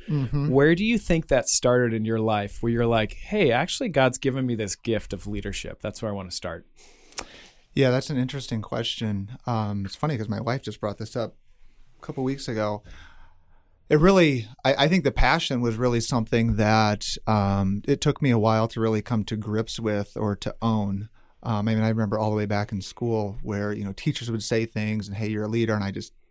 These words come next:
Speaker 1: I didn't, didn't like it, didn't, didn't wanna care about that. I was busy, you know, playing sports and doing stuff like that. And I do remember, you know, a time late in, in high school, I'm like, "Yeah, you know what?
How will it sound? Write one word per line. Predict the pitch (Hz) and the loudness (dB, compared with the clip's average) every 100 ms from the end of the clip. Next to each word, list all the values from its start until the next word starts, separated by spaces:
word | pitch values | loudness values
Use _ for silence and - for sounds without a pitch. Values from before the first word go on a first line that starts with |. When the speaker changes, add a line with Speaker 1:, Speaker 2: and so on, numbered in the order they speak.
| - | -12
Speaker 1:
I | |
didn't, | - 202 - | -8 -8 -4
didn't | 117 117 | 0 2
like | 127 156 | 4 6
it, | 170 127 | 4 2
didn't, | 127 117 110 | -2 -2 -4
didn't | - 107 | -4 -2
wanna | 117 110 | 0 0
care | - 156 | 2 4
about | 143 131 | 4 4
that. | 143 127 | 6 6
I | 127 | 6
was | 123 | 2
busy, | 117 120 120 | 0 0 0
you | |
know, | 110 | -2
playing | 104 113 110 | -2 -2 -2
sports | - 107 104 | -2 -6 -4
and | 107 | -6
doing | 107 | -6
stuff | 120 113 | -6 -6
like | 113 | -4
that. | 113 110 - _ - - - - - - - - | -2 -2 -4 _ -20 -20 -20 -20 -20 -20 -2 6
And | 185 | 8
I | |
do | 185 | 10
remember, | 196 170 147 135 | 8 8 8 6
you | 127 | 6
know, | 123 | 4
a | |
time | 123 135 127 | 4 4 4
late | 113 117 127 | 4 2 2
in, | 123 113 110 117 | 2 2 0 0
in | 104 | 0
high | 117 | 0
school, | 147 - | 0 0
I'm | 110 | 0
like, | 107 107 | 0 0
"Yeah, | 160 | 2
you | 165 160 | 4 4
know | 165 | 0
what? | 151 156 170 | 2 2 0